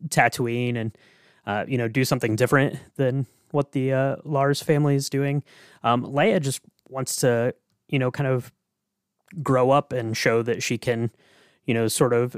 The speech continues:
take over and be trusted, you know, to be a part of this rebellion. And I think that that's kind of interesting that they both were in these adopted family kind of situations, and they both had, you know, kind of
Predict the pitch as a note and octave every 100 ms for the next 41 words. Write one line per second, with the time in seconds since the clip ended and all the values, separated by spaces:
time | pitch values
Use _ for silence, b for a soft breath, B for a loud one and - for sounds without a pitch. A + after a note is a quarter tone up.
0 | - B2+ A#2 C3 B2+ A#2 A2+ - C3 -
1 | A#2+ A2+ A2+ _ _ - A#2 G#2+ - A#2+
2 | G#2+ A#2 A2+ - A#2+ A2 G#2+ - - b
3 | b b - A#2 A#2+ A#2 A#2+ A2+ A2+ -
4 | C3 A2+ A2 - _ - B2 E3 F3 C#3+
5 | B2+ A#2+ - - - _ _ - B2+ A#2
6 | - D3 - E3 D3 A#2 A#2+ A#2+ - -
7 | C3+ A#2 A2+ A#2 A#2+ A2+ D#3+ A#2 A2+ A2+
8 | - A2 B2 B2+ A#2+ - C#3 C#3 - -
9 | - D#3+ - C#3 C3 D3+ C#3+ C3+ B2 A2
10 | A#2+ - b b b b - A#2 A2+ A#2+
11 | C#3+ _ _ - A2+ A2+ - F3 C#3